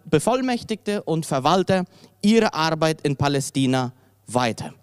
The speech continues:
An dieser Realität knüpft Jesus an und erzählte den Leuten damals und auch uns heute das Gleichnis von den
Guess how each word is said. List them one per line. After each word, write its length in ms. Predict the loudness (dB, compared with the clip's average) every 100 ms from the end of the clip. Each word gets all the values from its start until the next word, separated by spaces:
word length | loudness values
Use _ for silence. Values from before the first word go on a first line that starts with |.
| _ _ -20 -20 -8 0
An 120 | 2
dieser 300 | 2 4 4
Realität 680 | 4 4 2 4 2 2 -6 -10 -20 -18 4
knüpft 360 | 6 6 2
Jesus 380 | 4 6 6 0
an 300 | -2 0 0
und 200 | 0 0
erzählte 600 | 0 -2 -2 -2 0 0
den 160 | 0 2
Leuten 400 | 4 4 0 -2
damals 560 | -2 0 0 -2 -4
und 160 | -6 -6
auch 120 | -6
uns 300 | -2 -2 0
heute 340 | 0 -2 -4 -4
das 200 | -6 -4
Gleichnis 580 | -4 -2 -4 -4 -4
von 220 | -4 -4 -2
den 160 | -6